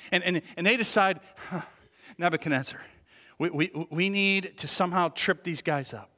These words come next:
I know." And so they say, "Hey, Nebuchadnezzar, why don't you build this giant statue, make it, make it of gold, right?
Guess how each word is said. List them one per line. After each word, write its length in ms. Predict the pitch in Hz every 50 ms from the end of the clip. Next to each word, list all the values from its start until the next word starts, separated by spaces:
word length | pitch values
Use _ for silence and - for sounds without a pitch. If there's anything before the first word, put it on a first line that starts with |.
| _ _ _ _ -
I 160 | 170 185 175
know." 160 | 139 120 107 - - _ _ _ _ _ _ - - - -
And 100 | 190 -
so 80 | 214 190
they 60 | 185
say, 240 | - 220 190 147 - - - -
"Hey, 220 | - 233 202 156 - - -
Nebuchadnezzar, 540 | 233 262 262 - 240 220 190 160 - - - - _ _ _ _
why 180 | 156 202 254
don't 200 | 277 285 - -
you 80 | 226 226
build 380 | 147 - 208 214 214 220 185
this 140 | 165 156 -
giant 420 | - - - 240 262 277 269 233 -
statue, 500 | - - 233 196 170 156 - - 143 120
make 280 | 131 165 190 180 -
it, 100 | 165 - - - - -
make 220 | 190 240 277 226
it 60 | 285
of 140 | 269 208 156
gold, 440 | - 214 220 226 226 226 226 208 185 - - - _ _ _
right? 320 | - 185 196 202 214 208